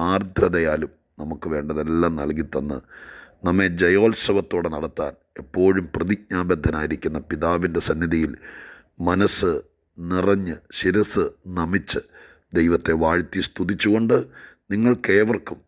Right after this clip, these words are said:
വിനീതമായ സ്നേഹവന്ദനം അറിയിച്ചുകൊണ്ട് ദൈവാലോചനയ്ക്ക് കാതോർക്കുന്നവർക്ക് സ്വർഗം കരുതി വച്ചിരിക്കുന്ന ദൈവിക നിക്ഷേപങ്ങളെ പങ്കുവയ്ക്കാൻ ഞാൻ കർത്താവിൻ്റെ അമിത കൃപയിൽ ആശ്രയിക്കുന്നു. ഇന്നത്തെ ചിന്തയ്ക്ക്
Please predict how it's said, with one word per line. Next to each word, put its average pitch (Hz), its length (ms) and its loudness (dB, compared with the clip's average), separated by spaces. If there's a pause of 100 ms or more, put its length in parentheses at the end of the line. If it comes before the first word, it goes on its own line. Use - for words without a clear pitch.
(120)
വിനീതമായ 92 800 0
സ്നേഹവന്ദനം 85 880 -2
അറിയിച്ചുകൊണ്ട് 76 600 -2 (580)
ദൈവാലോചനയ്ക്ക് 90 840 2
കാതോർക്കുന്നവർക്ക് 87 880 -2 (420)
സ്വർഗം 101 460 4
കരുതി 95 280 4
വച്ചിരിക്കുന്ന 90 580 -2
ദൈവിക 92 460 0
നിക്ഷേപങ്ങളെ 92 760 0
പങ്കുവയ്ക്കാൻ 82 680 -2 (520)
ഞാൻ 82 200 -6
കർത്താവിൻ്റെ 87 540 2
അമിത 98 360 0
കൃപയിൽ 87 460 0
ആശ്രയിക്കുന്നു. 104 720 0 (480)
ഇന്നത്തെ 87 360 -2
ചിന്തയ്ക്ക് 87 540 0